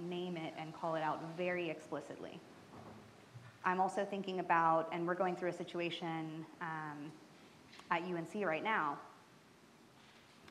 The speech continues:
with, uh, eroding support for Native,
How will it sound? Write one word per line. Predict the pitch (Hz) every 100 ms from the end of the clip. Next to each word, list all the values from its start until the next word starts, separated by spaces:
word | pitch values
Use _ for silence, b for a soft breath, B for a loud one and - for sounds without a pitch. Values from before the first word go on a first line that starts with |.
| - 185
with, | 190 185 - -
uh, | 175 160 156 156
eroding | 180 175 185 170
support | 165 165 170 160 -
for | 170
Native, | 165 160 156 151 151